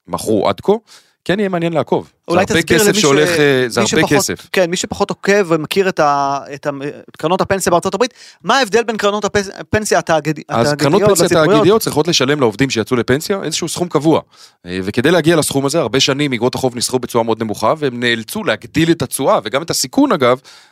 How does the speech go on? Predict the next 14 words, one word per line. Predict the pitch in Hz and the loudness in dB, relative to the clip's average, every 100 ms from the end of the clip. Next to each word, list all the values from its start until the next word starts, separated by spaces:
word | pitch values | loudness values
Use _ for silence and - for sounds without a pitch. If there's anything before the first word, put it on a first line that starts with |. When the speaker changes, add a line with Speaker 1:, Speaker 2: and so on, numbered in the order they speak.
| - | -8
Speaker 1:
על | 104 | -4
ידי | 117 151 | 0 2
זה | 151 | 2
שהם, | 143 147 135 | 2 0 2
אה, | 131 123 123 | 2 2 0
אה, | 117 | -2
קנו | 110 135 143 | 0 0 2
מניות, | 139 147 185 95 | 2 4 2 0
לפעמים | - 110 123 | -10 -8 -6
Speaker 2:
Mhm. | |
Speaker 1:
מניות | 110 120 | -4 -4
מסוכנות | 120 - 160 214 135 | -4 -2 0 0 0
בריבית | 113 117 110 | -2 0 -2
אפס. | 95 - - | -2 -4 -10